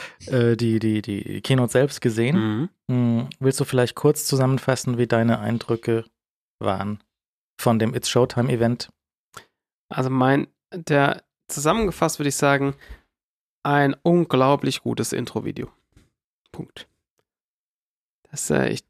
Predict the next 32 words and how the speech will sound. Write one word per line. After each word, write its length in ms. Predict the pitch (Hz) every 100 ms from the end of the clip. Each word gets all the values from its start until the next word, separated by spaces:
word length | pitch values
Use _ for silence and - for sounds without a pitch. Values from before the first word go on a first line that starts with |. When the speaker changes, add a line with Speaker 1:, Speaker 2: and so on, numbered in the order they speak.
| -
Speaker 2:
das 180 | 135
ist, 120 | - -
denke 120 | 127
ich, 140 | -
eine 120 | 123 - -
ziemlich 240 | - 131
gute 400 | - 127 127 120 - _
Zusammenfassung 640 | 151 143 165 - 143 143
dieses 240 | 123 120 127
Events. 500 | 127 175 214 - - _ _ _ -
Der 80 |
Rest 180 | 131 143
ist 180 | 151 -
nicht 200 | 151 -
der 120 | 127
Rede 260 | 120 170 175
wert. 320 | 185 185 - _ _ _ _ _
Ähm, 280 | 160 139 139 - - - 185
die, 280 | 156 143 131 - - -
dass 420 | 156 139 - -
Oprah 340 | - 175 180 165
Speaker 1:
<laughs> 0 |
Speaker 2:
aufgetreten 600 | 165 - 175 165 160 165
ist, 280 | 147 - 139
halte 460 | 131 - 156 -
ich 120 | 147 -
für 280 | - 151 147
einfach 240 | 139 135
ein 40 | -
Unding, 380 | 175 180 185 185
weil 160 | 160
ich 80 | 147